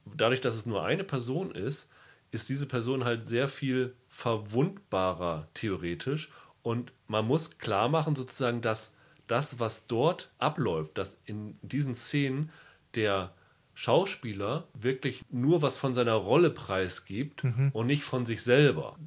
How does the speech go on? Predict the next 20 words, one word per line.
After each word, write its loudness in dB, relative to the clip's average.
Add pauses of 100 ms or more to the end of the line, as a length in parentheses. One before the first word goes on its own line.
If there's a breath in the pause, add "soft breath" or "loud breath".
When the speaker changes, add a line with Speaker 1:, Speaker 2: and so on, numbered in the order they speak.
Speaker 1:
Du, 6
Speaker 2:
Mhm. 4
Speaker 1:
du 2
siehst 0
ja, 4
dass 0
er -2
da 2
völlig 0
übertriebene 0
Speaker 2:
Ja, -4
Speaker 1:
Grimassen 6
macht 0
Speaker 2:
ja, 8
Speaker 1:
und 0
sowas -2
Speaker 2:
ja, 4
Speaker 1:
alles, -6
Speaker 2:
ja, 2
Speaker 1:
ne? -2